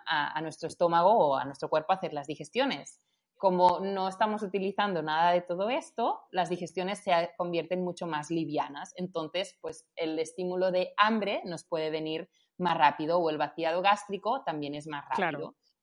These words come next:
Speaker 1: Entonces, podemos
Speaker 2: Claro.
Speaker 1: experimentar esa sensación. Por eso digo, si tienes hambre,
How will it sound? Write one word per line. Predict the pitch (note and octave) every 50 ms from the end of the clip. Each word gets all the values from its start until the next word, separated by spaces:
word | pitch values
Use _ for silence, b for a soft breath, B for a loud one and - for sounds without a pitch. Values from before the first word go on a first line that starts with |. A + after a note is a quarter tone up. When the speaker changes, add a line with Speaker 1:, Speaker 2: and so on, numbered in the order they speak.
| _
Speaker 1:
Entonces, | - F3+ E3+ F3+ F3 -
podemos | - F#3 F3 F3 F#3 F#3+ F#3
Speaker 2:
Claro. | G3 F#3 F3+
Speaker 1:
experimentar | D#3+ F#3 F3 E3+ E3+ E3 D#3+ D#3+ D#3+ E3 F3 - - -
esa | F#3 F3+ - E3+ D#3
sensación. | - E3+ D#3+ D3+ - D3 C#3+ - D3+ C#3 C3+ C3 - -
Por | - D#3+ D#3+
eso | E3 E3 E3 F3
digo, | E3+ E3 D#3 D3+ C3+ C#3
si | - -
tienes | - - G3+ G#3+ A3+ A3 -
hambre, | C#4+ C#4+ C4+ A3 E3+ C#3+ B2 -